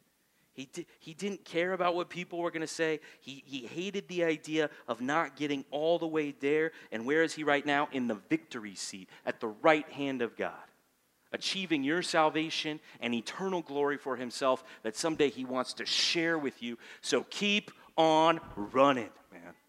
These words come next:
Keep on running. I mean, in Hebrews, go back to chapter ten, before we get to the, to the hall of all the examples of faith, all these inspiring stories from the Old Testament. You have a, you have two choices, okay?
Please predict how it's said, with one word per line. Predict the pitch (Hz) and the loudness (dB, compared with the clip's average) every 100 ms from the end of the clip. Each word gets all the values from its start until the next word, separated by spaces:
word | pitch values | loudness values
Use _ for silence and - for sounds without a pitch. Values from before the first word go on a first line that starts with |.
| _ _ _ _ _ _ _ _ | _ _ _ _ _ _ _ _
Keep | - 233 | -6 0
on | 226 240 | 2 2
running. | 262 277 233 - _ _ _ _ _ _ _ _ _ _ _ _ _ - | 0 -2 -6 -14 _ _ _ _ _ _ _ _ _ _ _ _ _ -4
I | 180 | -2
mean, | 190 | 0
in | 156 | 0
Hebrews, | 160 233 208 127 - | 0 0 0 -2 2
go | 226 | 6
back | 247 233 | 6 4
to | 190 | -2
chapter | - 180 - | 0 0 -2
ten, | - 151 127 | -4 -2 -2
before | 117 - 220 | -4 2 2
we | 220 | 2
get | 175 196 | 0 -2
to | 185 | -2
the, | 147 123 - - - | -2 -2 -4 -18 -6
to | |
the | 143 135 | -2 0
hall | 190 190 185 | 4 6 6
of | 160 | 4
all | 170 175 | 4 4
the | 165 | 4
examples | 156 123 151 160 156 131 | 0 -2 -2 -2 -4 -8
of | 131 | -10
faith, | - - 135 101 143 | -8 -4 -2 -2 -2
all | 156 | -2
these | 156 147 | -2 -8
inspiring | 143 131 - - 151 160 160 143 | -10 -8 -8 0 2 4 0 -4
stories | - 151 156 139 - - - | -6 -4 -4 -4 -8 -18 -10
from | - 156 | -2 0
the | 147 147 | 2 4
Old | 143 139 | 2 0
Testament. | 139 117 - - 87 - _ _ _ _ _ _ _ _ _ 160 | -2 -4 -4 -14 -16 -20 _ _ _ _ _ _ _ _ _ -4
You | 165 | 4
have | 185 | 6
a, | 170 | 4
you | 180 180 | 4 4
have | 151 - | 4 -4
two | - 233 | -4 -2
choices, | - 160 117 - 90 - - - - | 2 4 4 0 -10 -12 -16 -16 -6
okay? | 127 143 | -4 -4